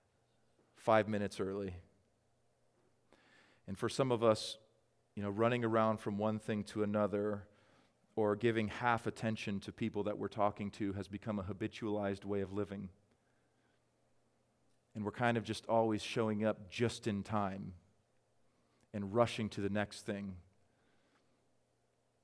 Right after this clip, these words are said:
And what I'm asking all of us to do is to create space in our lives, to turn our hearts and attentions to God, to seek His strength and presence continually, to pray.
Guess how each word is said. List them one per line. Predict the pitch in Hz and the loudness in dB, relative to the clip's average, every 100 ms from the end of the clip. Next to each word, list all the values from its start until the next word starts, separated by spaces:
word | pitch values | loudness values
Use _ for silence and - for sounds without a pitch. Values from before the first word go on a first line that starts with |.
| _ _ _ _ - | _ _ _ _ -8
And | 107 | -2
what | 110 | 4
I'm | 123 117 110 | 4 4 0
asking | 113 120 - 127 113 | 2 2 2 -2 0
all | 117 120 | 6 6
of | 120 | 6
us | 110 - | 2 -2
to | 107 | -4
do | 117 110 | 0 0
is | - | -2
to | - | -12
create | - 117 110 | -4 -2 -2
space | - 120 117 117 | -2 0 0 0
in | 120 | -2
our | 107 | 4
lives, | 104 98 104 - | 4 6 2 -2
to | 104 | -12
turn | - 117 | -4 0
our | 110 | 0
hearts | 104 110 104 - | 2 2 2 0
and | 101 | -6
attentions | 92 120 110 - 95 - | -6 -4 -4 -4 -8 -8
to | - | -6
God, | 101 104 95 208 - _ - _ - _ _ | 2 2 2 -6 -14 _ -20 _ -20 _ _
to | 104 | -10
seek | - - 123 - | -6 -2 -2 -2
His | - 120 - | -2 -2 -2
strength | - - 113 113 113 - - | -8 -4 0 0 -2 -6 -8
and | 107 | -8
presence | - 117 107 104 95 - - - _ _ _ _ | -2 0 2 0 -6 -8 -12 -14 _ _ _ _
continually, | - 104 - 120 110 98 98 - | -10 -8 -4 0 0 0 -4 -8
to | 101 | -12
pray. | - - 120 107 98 | -12 2 4 4 2